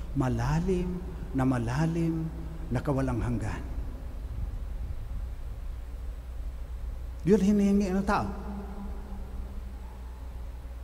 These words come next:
Si Johann Wolfgang Goethe din, mayroon siyang Doktor Faustus. Si Doktor Faustus, naghahangad ng galak.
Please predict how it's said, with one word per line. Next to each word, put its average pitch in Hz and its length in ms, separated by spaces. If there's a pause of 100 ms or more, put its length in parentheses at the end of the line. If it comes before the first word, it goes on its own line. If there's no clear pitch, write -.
(1200)
Si 170 160
Johann 214 320
Wolfgang 196 480
Goethe 180 320
din, 156 240 (720)
mayroon 151 320
siyang 156 320
Doktor 151 400
Faustus. 147 800 (800)
Si 160 160
Doktor 208 320
Faustus, 175 560 (1200)
naghahangad 175 600 (840)
ng 151 160
galak. 160 320